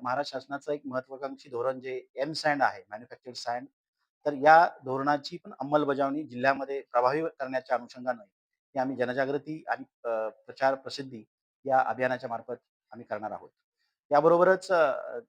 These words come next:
छत्रपती शिवाजी महाराज महाराजस्व अभियान या अभियानांतर्गत वेगवेगळे जे जातीचे दाखले असतील किंवा इतर दाखले असतील, त्या दाखल्यांचं पण वाटप करण्याच्या अनुषंगानं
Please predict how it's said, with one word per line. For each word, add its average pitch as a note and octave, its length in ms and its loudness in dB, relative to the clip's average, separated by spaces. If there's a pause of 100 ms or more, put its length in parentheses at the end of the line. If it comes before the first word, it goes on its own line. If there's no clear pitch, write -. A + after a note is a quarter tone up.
छत्रपती C#3+ 400 -10
शिवाजी C#3 360 0
महाराज C3 320 0
महाराजस्व B2+ 560 0
अभियान B2+ 260 -2 (480)
या C#3 120 10
अभियानांतर्गत D3 880 0 (240)
वेगवेगळे C3+ 420 -4
जे C#3+ 120 -10
जातीचे B2 420 -4
दाखले B2 280 -4
असतील D3 360 -8 (100)
किंवा C#3 140 -6
इतर C3+ 260 -4
दाखले B2+ 300 2
असतील, - 280 -8 (160)
त्या C#3 80 -4
दाखल्यांचं C#3 460 -2
पण F3 140 -10
वाटप D3+ 320 2
करण्याच्या A#2+ 340 -10
अनुषंगानं A2+ 400 -20